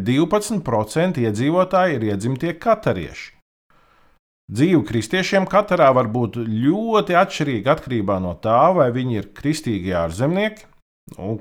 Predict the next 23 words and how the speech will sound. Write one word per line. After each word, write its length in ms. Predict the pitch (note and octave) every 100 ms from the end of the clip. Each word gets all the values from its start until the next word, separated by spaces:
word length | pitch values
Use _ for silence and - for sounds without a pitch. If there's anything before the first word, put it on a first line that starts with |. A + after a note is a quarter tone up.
| -
kas 200 | G2 G#2
ir 160 | F#2
lielākā 520 | D#2+ F2+ G#2+ F2 E2+
daļa 280 | E2 F#2+ E2+ G2+
viestrādnieku, 720 | G#2 - F2+ D#2 E2 - -
eh, 1040 | - _ _ _ - _ - F#2 F#2 F#2
vai 240 | E2+ G#2 D#3
arī 140 | F3 D#3+
tie, 300 | C#3+ C#3 F#3+ G#3 - -
kuri 280 | D#3+ D#3+
ir 80 | A2+ -
pārgājuši 960 | A#2+ E3 E3+ F3 E3 D#3+ D3 - -
no 160 | B2+ B2+
islāma 720 | A2 A2+ - F#2+ E2+ D#2+ E2 -
kristietībā. 760 | - F#2+ - C2 - C#2+ B1 - - _ - - _ _ - -
Ārzemniekiem 880 | C3 A3 A#3+ B3 D#3+ G2+ - C#2+ -
ir 240 | A#2 G3+
daudz 320 | F#3+ C#3 G#3
plašākas 640 | - C3 - B2+ A2 - B2
iespējas 400 | G#2+ - G#2 -
kopt 280 | B2 G2+
savu 280 | - A2+ F#2+
ticību. 520 | - A#2+ - F2 D2